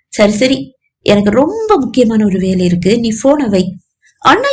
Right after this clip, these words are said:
இரு, இரு, நான் முழுசா பேசி முடியல." அவள் கூற வந்ததை கேட்காமல் அழைப்பை துண்டித்தவன்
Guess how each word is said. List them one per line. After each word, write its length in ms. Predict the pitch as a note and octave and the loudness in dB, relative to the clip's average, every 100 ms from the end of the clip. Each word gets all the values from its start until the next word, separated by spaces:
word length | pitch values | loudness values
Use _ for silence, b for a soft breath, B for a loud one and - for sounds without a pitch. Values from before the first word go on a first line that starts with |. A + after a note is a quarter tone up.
| G4+ | 2
இரு, 240 | G#4 A#4+ | 2 2
இரு, 200 | G4+ A4 | 2 0
நான் 300 | D#4+ D#4 D4+ C4+ | 0 0 -2 0
முழுசா 380 | E4 G4 - G#4+ | -2 -2 -2 -4
பேசி 320 | - E4+ G#4+ F#4 | 2 2 2 -2
முடியல." 400 | C#4 B3 A3 G3 F#3+ b b b b | -2 0 0 0 -4 b b b b
அவள் 340 | - G3 G3+ | -2 0 0
கூற 280 | G3+ C#4 D#4+ | 0 0 2
வந்ததை 380 | C4 A3 G3+ G3+ | 0 -2 -2 -2
கேட்காமல் 680 | G3 F#3 F3+ F#3 F3 B3 C#4+ | 0 -2 -2 -2 0 0 -2
அழைப்பை 480 | - G3 A3+ - A3 | -2 0 0 -2 -4
துண்டித்தவன் 680 | G3 F3+ F3 F3 F3 A3 | -2 0 0 0 0 0